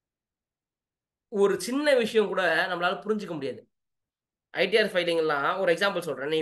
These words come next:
போய் இன்கம் டாக்ஸ் பத்தி பத்து டவுட் கேட்டா அது சொல்லும். ஆனா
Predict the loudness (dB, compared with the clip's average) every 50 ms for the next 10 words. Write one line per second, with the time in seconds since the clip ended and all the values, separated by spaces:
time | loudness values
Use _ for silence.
0 | -2 -2 -4 -4 -4 -4 -4 -2 0 0 0 -2 -4 -6 -6 -6 -6 -6 -4 -2
1 | -2 -2 -2 0 0 0 0 -2 -2 -4 -4 -4 -4 -6 -8 _ _ _ _ _
2 | _ _ _ _ _ _ _ _ _ _ _ _ _ _ _ _ _ _ _ _
3 | _ _ _ _ _ -6 -4 -2 -2 -2